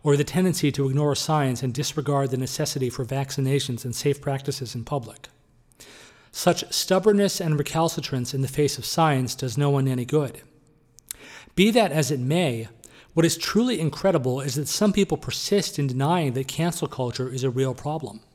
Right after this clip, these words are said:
In their view, it's a hoax, fostered by Fox News and ideological allies, for the purpose of stirring hysteria against the woke sensibility and its influence on contemporary life.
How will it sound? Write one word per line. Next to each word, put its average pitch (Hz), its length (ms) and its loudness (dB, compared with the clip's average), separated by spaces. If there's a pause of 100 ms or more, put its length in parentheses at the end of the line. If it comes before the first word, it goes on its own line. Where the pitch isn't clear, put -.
(800)
In 147 200 4
their 190 200 6
view, 131 480 4 (260)
it's 156 200 0
a 143 40 4
hoax, - 640 0 (280)
fostered 170 580 4
by 143 140 0
Fox - 500 -2
News 127 440 2
and 131 160 -2
ideological 143 680 2
allies, 127 680 -4 (340)
for - 160 0
the 143 80 4
purpose 180 400 0
of 151 120 0
stirring 156 400 2
hysteria 139 600 2
against 135 360 -2
the 135 60 0
woke 135 220 0
sensibility 120 760 -2 (220)
and 127 140 -2
its 131 140 -6
influence 139 480 -2
on 131 80 -4
contemporary 131 540 -4
life. 110 360 -10